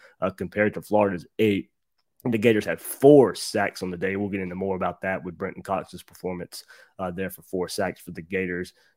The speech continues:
F S U, they were getting a lot of pressure on the Florida quarterbacks, but only came up with one sack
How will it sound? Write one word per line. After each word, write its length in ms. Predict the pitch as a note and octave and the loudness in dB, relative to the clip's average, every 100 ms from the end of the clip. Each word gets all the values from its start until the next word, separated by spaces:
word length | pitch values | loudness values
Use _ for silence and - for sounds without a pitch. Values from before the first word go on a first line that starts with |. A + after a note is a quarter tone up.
| - | -4
F 140 | A#2+ | 0
S 140 | A#2+ - | 2 4
U, 200 | C3+ A#2+ | 6 6
they 160 | A2 B2+ | 6 6
were 180 | A#2+ | 6
getting 280 | B2 C#3+ G3+ | 6 4 6
a 40 | A2 | 4
lot 300 | G2 F#2+ A#2+ | 4 2 2
of 100 | - | 4
pressure 340 | D#3+ - A3 | 2 4 2
on 80 | G3 | 2
the 60 | |
Florida 280 | F3+ G3+ G3 | 4 4 4
quarterbacks, 560 | F#3 G3+ G3+ F#3+ G#3 - | 4 4 6 6 4 6
but 80 | B2 | 4
only 240 | D#3+ D#3+ | 4 2
came 320 | - D#3+ E3 | 0 -2 0
up 140 | F3+ A2+ | 0 -2
with 80 | |
one 260 | G#2+ A#2+ A#2+ | 0 0 0
sack 320 | - C3 G#2 | -2 -2 -2